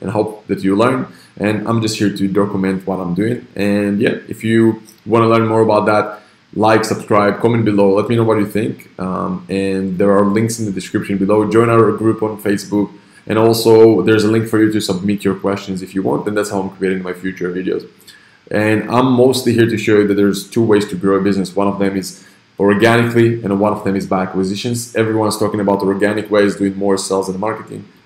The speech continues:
I'm here to show you that there's another way to do it, which is to go and buy other businesses,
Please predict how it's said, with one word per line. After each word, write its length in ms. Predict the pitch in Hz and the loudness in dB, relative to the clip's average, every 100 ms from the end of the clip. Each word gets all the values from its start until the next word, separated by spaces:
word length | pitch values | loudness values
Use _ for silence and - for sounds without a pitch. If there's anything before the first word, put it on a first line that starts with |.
| - | -6
I'm 200 | 104 104 | -2 0
here 160 | 104 | 0
to 120 | 95 95 | 0 -2
show 180 | 98 | 0
you 100 | 95 92 | 0 0
that 60 | |
there's 220 | 90 95 | -2 -2
another 300 | 90 92 90 | -4 -4 -2
way 140 | 92 92 | 0 -2
to 100 | 90 | 0
do 140 | 95 | 4
it, 200 | 110 113 - - | 4 2 -6 -10
which 160 | 95 | -4
is 160 | 98 - | -4 -4
to 60 | 95 | -4
go 320 | 95 104 98 | 2 4 4
and 180 | 101 98 | 2 0
buy 280 | 101 101 | 0 0
other 280 | 92 98 98 | -2 -2 -2
businesses, 640 | 92 104 113 110 107 - | -2 -2 -4 -4 -4 -6